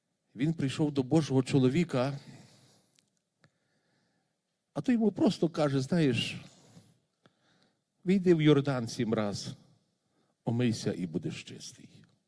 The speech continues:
Він, знаєте, він, для нього це було дуже незрозуміло, він, він так уявляв трошки інакше.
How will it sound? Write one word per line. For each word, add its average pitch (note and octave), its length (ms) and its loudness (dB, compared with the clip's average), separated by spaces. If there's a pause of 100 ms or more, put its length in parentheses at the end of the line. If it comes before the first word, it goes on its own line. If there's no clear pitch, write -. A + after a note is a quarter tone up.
(1800)
Він, B2 100 -6
знаєте, D3 320 -2
він, C#3 260 -2
для B2+ 260 -6
нього D3 220 0
це C#3+ 140 -4
було C3+ 240 2
дуже C3+ 440 0 (640)
незрозуміло, A#2+ 880 4
він, A2 280 -2 (200)
він A2 140 0
так - 240 -2
уявляв A#2+ 440 2
трошки A2 380 -6
інакше. - 580 -6